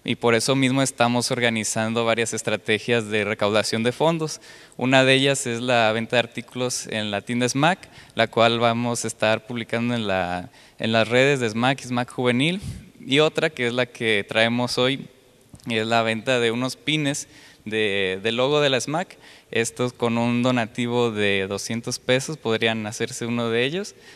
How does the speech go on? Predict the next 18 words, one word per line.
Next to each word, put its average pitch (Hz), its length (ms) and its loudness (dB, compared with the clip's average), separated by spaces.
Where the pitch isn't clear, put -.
Ahorita 113 320 0
como 117 200 -2
quiera 123 220 2
vamos 123 240 0
a 131 60 -2
visitarlos 117 560 -2
para, 92 580 -4
pues, - 140 -8
para 110 180 4
que - 100 -6
los 113 160 2
vean 123 160 2
de 135 100 2
más 131 220 0
cerquita. 139 560 -6
Y 147 240 -2
pues 120 200 -4
bueno, 120 400 -2